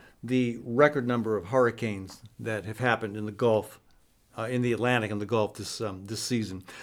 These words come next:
They know about the insane f-, wildfires out west that are doing more damage and more destruction than ever before any previous year, even though we've had many years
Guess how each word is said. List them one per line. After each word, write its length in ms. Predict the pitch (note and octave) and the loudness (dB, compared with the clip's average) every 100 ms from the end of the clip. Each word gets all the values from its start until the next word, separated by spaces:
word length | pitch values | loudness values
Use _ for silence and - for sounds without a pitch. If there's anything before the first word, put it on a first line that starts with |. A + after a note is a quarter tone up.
| - | 0
They 120 | C#3 | 4
know 220 | D3 D#3 F#3 | 8 8 8
about 340 | C3+ A#2+ A#2+ | 8 6 4
the 180 | B2 A#2+ | 0 0
insane 540 | A#2 A2+ - D3+ C#3+ | 0 -2 0 2 2
f-, 160 | C3+ - - | 0 -6 -8
wildfires 840 | A#2 B2+ C3+ B2+ - A2+ G2 G2+ - _ _ - | 4 6 8 6 2 -2 -2 -6 -10 _ _ 2
out 200 | C3+ A#2+ | 2 4
west 320 | A#2+ A2 A2 | 2 2 0
that 160 | A#2+ | 0
are 60 | A#2+ | 2
doing 260 | A#2+ B2 B2 | 2 2 4
more 300 | C#3 E3+ E3 | 6 6 6
damage 560 | C#3+ B2 A#2+ A2+ - - _ _ _ | 4 4 2 -2 -10 -18 _ _ _
and 120 | - A#2+ | -2 4
more 160 | D#3 | 6
destruction 480 | D#3+ - C3 B2+ B2+ | 6 4 2 4 0
than 160 | A#2+ A#2 | -2 0
ever 240 | D3 D#3+ | 2 4
before 540 | D3 C3+ A#2+ A2 G#2 - - - | 4 2 0 0 0 -4 -18 -4
any 200 | C#3+ D3 | 2 2
previous 520 | C#3+ C#3+ A#2+ A#2 - | 4 2 2 0 -2
year, 80 | B2 | -2
even 240 | C#3 D3+ | 2 4
though 100 | D#3 | 6
we've 200 | C#3+ B2 | 6 4
had 360 | C3+ C#3 B2+ B2 - - - - _ | 2 2 2 0 -10 -20 -20 -20 _
many 340 | B2 D3 F3 | 2 6 8
years 500 | E3 D3 C3 B2 - | 8 8 8 6 0